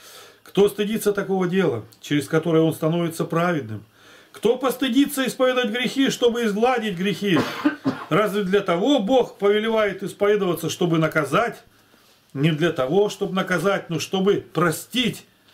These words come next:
Во внешних судилищах за признанием следует наказание. Посему и псалмопевец, опасаясь того, чтобы кто-нибудь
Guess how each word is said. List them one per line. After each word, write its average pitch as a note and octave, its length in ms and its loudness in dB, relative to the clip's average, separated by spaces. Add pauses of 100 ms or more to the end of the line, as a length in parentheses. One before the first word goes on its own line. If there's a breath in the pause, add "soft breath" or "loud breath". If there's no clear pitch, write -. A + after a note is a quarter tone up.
(1200 soft breath)
Во D#3 200 2
внешних E3+ 400 0
судилищах D#3+ 720 -2 (680 soft breath)
за C3+ 420 0 (160)
признанием D#3 640 0
следует D3 460 0
наказание. A#2+ 680 -2 (600 soft breath)
Посему G3+ 520 2
и G3 280 -2
псалмопевец, F#3 800 0
опасаясь E3 500 0
того, F#3 300 0
чтобы E3 240 -2
кто-нибудь G#3+ 580 0